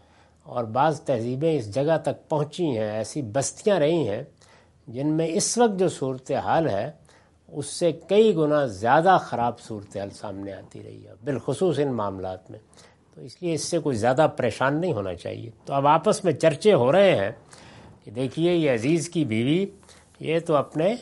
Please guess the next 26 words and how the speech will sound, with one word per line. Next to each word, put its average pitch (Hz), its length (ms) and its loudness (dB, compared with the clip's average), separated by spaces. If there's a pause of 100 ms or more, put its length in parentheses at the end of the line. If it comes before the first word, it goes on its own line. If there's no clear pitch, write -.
(680)
غلام 139 320 2
پر 113 180 -4
عاشق 98 380 -6
ہو 92 120 -14
گئی 90 180 -14
ہے، 92 140 -20 (180)
اس 139 280 -10
پر 170 120 2 (280)
ڈورے 123 320 2
ڈال 92 240 -2
رہی 95 200 -10
ہے۔ 85 160 -18 (840)
تو 117 120 -4
راود 175 400 4
و 165 60 4
فتح 135 300 0
عن 127 420 6
نفسہ، - 300 -6 (540)
کیا 131 280 -4
عربی 110 380 0
ہے 98 60 0
یہ 98 140 -4
بھی، 95 160 -12 (680)
قد 131 280 -4
شغفہا 175 760 8
حبا، 113 420 0